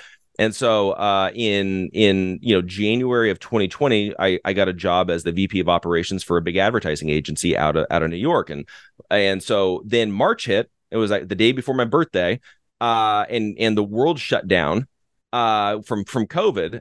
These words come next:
And then all of a sudden, my advertising, the advertising agency I was working for, let everybody go that wasn't actively working on a campaign, which means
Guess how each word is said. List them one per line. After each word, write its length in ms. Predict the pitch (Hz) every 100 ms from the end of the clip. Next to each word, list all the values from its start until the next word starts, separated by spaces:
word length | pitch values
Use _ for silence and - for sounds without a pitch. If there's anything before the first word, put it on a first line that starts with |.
| -
And 160 | 117 123
then 180 | 120
all 220 | 120 123 123
of 60 |
a 60 | 113
sudden, 200 | 139 120
my 100 | 104
advertising, 520 | 139 160 110 92 98
the 120 | 95 95
advertising 460 | 143 123 92 92
agency 380 | 90 82 87 87
I 40 |
was 120 | 85 107
working 220 | 170 123
for, 160 | 95
let 160 | 92 92
everybody 320 | 120 123 113
go 180 | 95 98
that 140 | 95
wasn't 240 | 92 101 95
actively 380 | 95 - 92 92
working 300 | 90 - 90
on 100 | 87
a 40 |
campaign, 520 | - 92 87 190 85 - - _
which 180 | 107 135
means 320 | 151 120